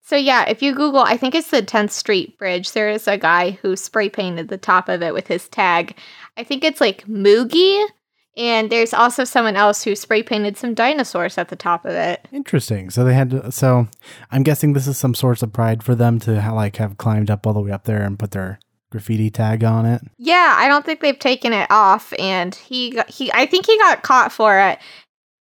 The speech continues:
Speaker 1: And it's interesting 'cause he almost fell to his death while trying to do it. I think he was drunk one night.
Speaker 2: Oh, jeez.
Speaker 1: And yeah, he has a lot of tags in the city. I mean, I think he, he went to prison and he's cleaned up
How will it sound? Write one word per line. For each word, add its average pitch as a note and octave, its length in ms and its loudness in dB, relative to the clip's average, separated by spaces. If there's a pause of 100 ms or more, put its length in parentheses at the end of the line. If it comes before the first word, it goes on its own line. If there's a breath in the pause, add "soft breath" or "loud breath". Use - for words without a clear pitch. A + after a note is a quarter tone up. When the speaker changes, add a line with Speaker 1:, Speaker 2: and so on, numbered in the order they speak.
Speaker 1:
And G#3+ 420 -2
it's B3 140 0
interesting C#4+ 540 2
'cause C4 160 -2
he B3 140 0
almost A3 440 2
fell G#3 600 2
to A#3 100 -10
his F3+ 180 -8
death F#3+ 440 0
while F#3+ 120 -2
trying G#3+ 300 -4
to G3+ 80 -6
do G3 180 -4
it. A#3+ 100 -2
I A3+ 80 -2
think A3+ 180 -10
he G#3+ 80 -6
was F3+ 120 -6
drunk F#3 280 -6
one C#4+ 160 0
night. F4 260 -2
Speaker 2:
Oh, - 60 -8
jeez. - 440 -14
Speaker 1:
And A#3+ 320 -6 (680)
yeah, G#3 300 0
he C4 360 -4 (300)
has C4 220 -2
a - 20 0
lot A3+ 180 2
of G3 60 -4
tags G3 420 -2
in G3 120 -2
the F3+ 100 -4
city. - 340 -6
I F#3+ 60 -4
mean, F3+ 100 -8
I G#3 60 -4
think B3+ 200 -10
he, C4+ 260 -8
he E4 180 -4
went F4+ 180 -2
to C#4 80 -2
prison F3+ 380 -2
and E3+ 100 -10
he's F3 140 -12
cleaned F3+ 320 -12
up - 180 -8